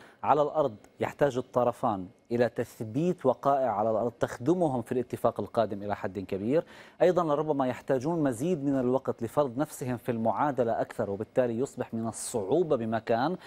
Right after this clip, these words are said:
أن يفرض أي حل على السودان أو أي اتفاق سياسي أو مشروع مستقبلي بما يستبعد المكون العسكري عموما، وبالتحديد الجنرالين الذين نتحدث عنهما. في الجانب الإقليمي هناك على ما يبدو حراك لإبقاء الشأن السوداني أو ما يحدث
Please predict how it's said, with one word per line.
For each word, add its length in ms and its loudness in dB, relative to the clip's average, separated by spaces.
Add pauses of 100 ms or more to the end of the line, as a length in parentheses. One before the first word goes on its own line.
(280)
أن 120 -2
يفرض 420 2 (140)
أي 140 4
حل 240 0
على 140 2
السودان 580 0
أو 180 0
أي 120 0
اتفاق 360 -4
سياسي 480 0
أو 100 2
مشروع 320 -2
مستقبلي 540 -4
بما 260 0
يستبعد 540 0 (320)
المكون 540 2
العسكري 460 2
عموما، 460 0
وبالتحديد 640 -2
الجنرالين 640 2
الذين 380 -2
نتحدث 440 -6
عنهما. 460 -4 (360)
في 80 -8
الجانب 380 2
الإقليمي 600 0
هناك 360 -2
على 140 0
ما 140 -4
يبدو 260 -2
حراك 520 0
لإبقاء 540 0
الشأن 460 -4
السوداني 640 -2
أو 120 2
ما 160 -2
يحدث 360 -4